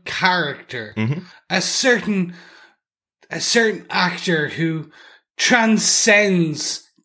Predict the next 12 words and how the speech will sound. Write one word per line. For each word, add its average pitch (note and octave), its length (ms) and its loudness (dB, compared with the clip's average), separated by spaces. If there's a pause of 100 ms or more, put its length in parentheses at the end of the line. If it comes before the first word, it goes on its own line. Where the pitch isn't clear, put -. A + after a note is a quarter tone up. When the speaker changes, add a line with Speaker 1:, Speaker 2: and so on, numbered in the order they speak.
(120)
Speaker 1:
geekdom E3+ 760 -4 (340)
and E3+ 240 0
has F3+ 240 0
been G3+ 340 0
in F#3+ 360 -4
multiple G3+ 1000 2 (240)
shows D#3+ 920 -2
and E3+ 220 -4
has F#3+ 240 -4 (280)
brought A3+ 240 2
his G#3+ 180 0
own G#3 560 0